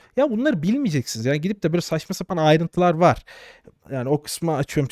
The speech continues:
aç-, çalışmaya baksanız işte, işte O dokuz antijeni şunda pozitif bilmem ne. Lan bak onu ezberlemeye kalksan ezberleyebilirsin de ben bilmiyorum mesela.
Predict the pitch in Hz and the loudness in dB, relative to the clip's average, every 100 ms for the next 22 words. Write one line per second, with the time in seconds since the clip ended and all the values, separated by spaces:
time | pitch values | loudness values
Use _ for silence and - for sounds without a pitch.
0 | - 143 - - - 151 143 - 147 131 | -4 -6 -6 -14 -4 0 0 -2 0 0
1 | 123 - 175 156 - 175 156 - - - | -2 -2 -4 -4 -4 -2 -4 -8 -20 -20
2 | - 127 - 139 160 160 160 151 147 135 | -12 -10 -4 2 4 4 4 4 4 2
3 | 131 131 160 - 156 156 - 123 - 160 | 0 -2 -2 -4 -6 -4 -2 -4 -4 -8
4 | 139 135 127 165 196 165 113 175 220 170 | -6 -4 -4 -2 0 0 0 0 2 2
5 | 151 185 214 240 233 208 196 - 330 _ | 2 2 2 0 0 0 -2 -6 -12 _
6 | _ _ _ _ _ _ - 165 175 202 | _ _ _ _ _ _ -8 -6 -2 0
7 | 247 277 311 311 - 370 226 254 330 403 | 2 2 0 0 -2 0 2 2 2 0
8 | 415 359 226 160 139 127 104 | 2 0 2 0 -2 -4 -6